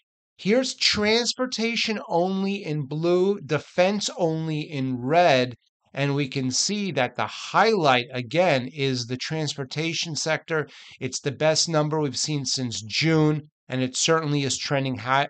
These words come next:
higher. However, the question remains, can we depend on this moving forward? We'd like to see the manufacturing,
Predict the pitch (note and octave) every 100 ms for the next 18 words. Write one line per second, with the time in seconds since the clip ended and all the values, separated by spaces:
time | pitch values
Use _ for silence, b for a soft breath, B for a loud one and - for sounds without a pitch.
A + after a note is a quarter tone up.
0 | - D#3+ E3+ C3 A#2 b b - D3+ E3
1 | D#3 D3 C3+ C3 D#3+ D#3 - D3 C#3+ D#3
2 | F3 D3 B2+ - b _ - E3+ E3+ E3
3 | D#3+ D3 D3 - E3+ G3 F#3 D3+ C#3 C3
4 | A#2+ C#3+ C#3 C3 B2 - F3 F#3 C3+ G2+
5 | _ _ _ _ b C3+ D3+ C#3 C#3 C#3
6 | D#3 F3+ - D#3+ D#3 - F#3+ D3+ D3 C#3+
7 | C3+ C3 D3 D#3+ F3+ - D3 C3 A#2+